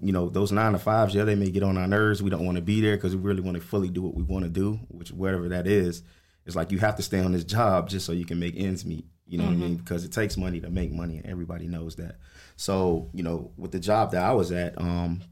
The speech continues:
Speaker 1: place called Fitspeed, um, great place to work at. And, you know,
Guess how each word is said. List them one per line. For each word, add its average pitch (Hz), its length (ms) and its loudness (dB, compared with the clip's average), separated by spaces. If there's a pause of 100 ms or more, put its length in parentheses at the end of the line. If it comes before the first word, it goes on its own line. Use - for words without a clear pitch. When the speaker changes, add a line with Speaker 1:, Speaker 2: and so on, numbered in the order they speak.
Speaker 1:
place 131 180 -2
called 120 220 0
Fitspeed, 87 560 -2 (100)
um, 87 380 0
great 110 200 -2
place 95 220 0
to 90 60 -2
work 85 220 -2
at. 85 240 -2 (520)
And, 87 480 2
you 92 80 0
know, 78 240 -4